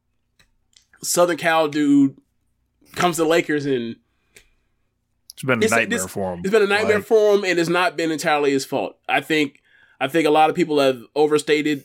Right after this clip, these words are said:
Speaker 1: the part where, like, "Well, what about this? What about that?" Like, look, man.
Speaker 2: Like, we, we knew who Russ was before he got to the team. So, like, somebody
Speaker 1: And,
Speaker 2: wanted him
Speaker 1: and,
Speaker 2: there.
Speaker 1: and also, people should have been,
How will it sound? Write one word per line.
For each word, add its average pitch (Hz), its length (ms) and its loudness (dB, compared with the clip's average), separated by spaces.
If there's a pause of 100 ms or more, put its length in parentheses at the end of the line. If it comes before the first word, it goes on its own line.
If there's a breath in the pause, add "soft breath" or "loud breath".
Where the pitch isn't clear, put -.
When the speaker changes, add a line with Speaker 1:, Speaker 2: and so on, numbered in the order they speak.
Speaker 1:
the 131 180 -4
part 135 300 -2
where, 135 220 2
like, 131 220 2
"Well, 127 140 4
what 151 120 4
about 143 320 2
this? 143 180 0
What 151 80 2
about 131 180 0
that?" 147 240 0
Like, 139 360 0 (240)
look, 175 180 0
man. 143 380 2 (560)
Speaker 2:
Like, 117 180 0
we, 143 200 0
we 131 200 0
knew 147 180 4
who 143 160 4
Russ 135 220 2
was 127 220 0
before 113 260 0
he 123 140 -2
got 113 240 -2
to 110 80 -14
the 101 60 -12
team. 92 380 -10
So, 110 220 -2
like, 104 320 -2 (800 soft breath)
somebody 139 480 -2
Speaker 1:
And, - 100 2
Speaker 2:
wanted 120 220 -2
him 117 60 -2
Speaker 1:
and, 104 100 2
Speaker 2:
there. 110 340 0 (120)
Speaker 1:
and 202 200 2
also, 180 360 2
people 170 240 -2
should 165 160 2
have 151 100 0
been, 151 560 2